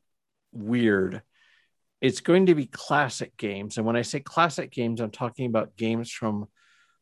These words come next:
what they refer to as the golden age of arcade games. So these would be arcade games that came around the nineteen eighties,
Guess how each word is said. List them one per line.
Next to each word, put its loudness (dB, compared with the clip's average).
what 2
they 4
refer 4
to -4
as -6
the -10
golden 0
age -4
of -10
arcade -6
games. -14
So -12
these 0
would -8
be -6
arcade -2
games -6
that -12
came -6
around -4
the -4
nineteen -2
eighties, -6